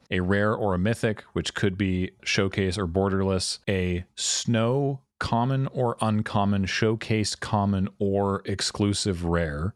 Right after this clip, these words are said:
which is the Realm Walker, a foil card of any rarity, which could be showcase or borderless, a non-foil card of any rarity,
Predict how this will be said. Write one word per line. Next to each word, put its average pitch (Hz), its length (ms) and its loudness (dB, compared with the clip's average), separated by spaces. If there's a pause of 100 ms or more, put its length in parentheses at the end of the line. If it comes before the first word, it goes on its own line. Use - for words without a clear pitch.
(160)
which - 180 -2
is 82 160 -4
the 82 120 0
Realm 85 560 0
Walker, 76 680 -6
a 95 160 2
foil 123 420 0
card 104 380 0
of 76 80 -2
any 165 180 2
rarity, 85 560 -2
which - 240 -6
could 156 180 2
be 98 120 -2
showcase 90 420 -2
or 85 80 0
borderless, 85 640 -2 (180)
a 165 60 -2
non-foil 214 640 2
card 90 240 2
of 82 100 -2
any 82 140 0
rarity, 80 420 0